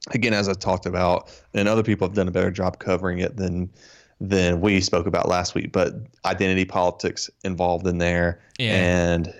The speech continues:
Speaker 1: you know,
Speaker 2: But
Speaker 1: stuff
Speaker 2: if
Speaker 1: like that, which, which, which, you know, there's a point to be made there because
Speaker 2: Sure.
Speaker 1: again, it's like, just tell us a good story, right?
Speaker 2: Yeah.
Speaker 1: But again,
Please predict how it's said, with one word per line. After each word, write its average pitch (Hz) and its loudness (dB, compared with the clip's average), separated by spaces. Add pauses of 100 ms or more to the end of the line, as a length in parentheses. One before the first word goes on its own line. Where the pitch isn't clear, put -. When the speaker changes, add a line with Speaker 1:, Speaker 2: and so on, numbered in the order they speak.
(120)
Speaker 1:
you 95 2
know, 85 4
Speaker 2:
But - -12
Speaker 1:
stuff - 4
Speaker 2:
if - -4
Speaker 1:
like 85 -2
that, 92 0
which, 113 0
which, 117 2
which, 131 2 (720)
you 139 2
know, 120 4
there's 120 4
a 117 2
point 117 0
to 107 -4
be 104 4
made 143 2
there 107 4
because 104 2
Speaker 2:
Sure. 98 0
Speaker 1:
again, 104 -2
it's 98 -2
like, 95 -4
just 135 0 (800)
tell 117 2
us 92 0 (480)
a 92 0
good 95 2
story, 87 -4
right? 95 0
Speaker 2:
Yeah. 127 0
Speaker 1:
But 127 4
again, 123 2